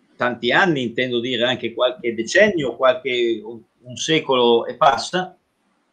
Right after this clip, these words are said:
non vorrei trovarmi con la religione della scienza.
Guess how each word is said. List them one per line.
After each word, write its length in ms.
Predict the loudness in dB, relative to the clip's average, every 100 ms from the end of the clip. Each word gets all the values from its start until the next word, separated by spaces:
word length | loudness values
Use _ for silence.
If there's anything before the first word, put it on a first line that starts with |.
| _ _ _ _ _ _ _ _ _ 0
non 180 | 4
vorrei 340 | 6 6 6 6
trovarmi 800 | 4 4 4 2 0 -2 -4 _ _ _ _ _ _ _ _ _ _ _ _ _ _ _ _ _ _ _ _ _ _ _
con 220 | -4 0
la 100 | 0
religione 600 | 2 2 2 2 2 2
della 200 | -4 -8
scienza. 420 | -10 -14 -18 _